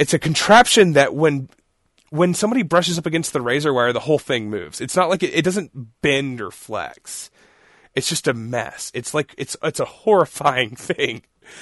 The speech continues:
And so they go for the spot where Obey is on the floor standing in front of it, and Little Sicko goes for a tope con hero, con, con hero, con hilo, um, or tope, tope, uh, atomico, some shit, you know, over the top rope,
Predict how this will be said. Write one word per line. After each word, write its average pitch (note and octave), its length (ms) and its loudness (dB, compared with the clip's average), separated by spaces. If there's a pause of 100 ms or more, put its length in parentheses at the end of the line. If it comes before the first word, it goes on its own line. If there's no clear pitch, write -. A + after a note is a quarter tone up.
(400)
And D3+ 180 0
so F3 100 -2
they D#3 120 2
go E3 180 2
for A#3 160 -2
the G#3+ 100 -2
spot G#2+ 460 -2
where A2 200 -4
Obey A#2+ 340 -2
is E3+ 100 -2
on F3+ 80 -4
the F#3 60 -4
floor A#2 340 -6
standing B2 380 -4
in C#3 80 -6
front A#2 260 -6
of G2+ 100 -8
it, G2+ 200 -6 (360)
and G#2+ 280 -4
Little D#3 140 0
Sicko A2+ 640 -4
goes B2+ 260 -6
for B2+ 220 -2
a A#2 60 -2
tope D3 640 -2
con C#3+ 240 -4
hero, C3+ 400 -4
con, D#3+ 380 -6
con D#3+ 220 -2
hero, B2 460 -2
con D3 280 -8
hilo, A#2 540 -8 (320)
um, G#2 520 -4 (140)
or A#2 100 -6
tope, E3+ 360 -6
tope, F3+ 180 -4 (340)
uh, A2+ 260 -4
atomico, C#3 640 -4
some D3 160 -10
shit, - 280 -8
you C3+ 100 -6
know, G2 120 -10
over F3+ 260 0
the D3+ 80 -2
top - 400 -6
rope, D#2+ 340 -12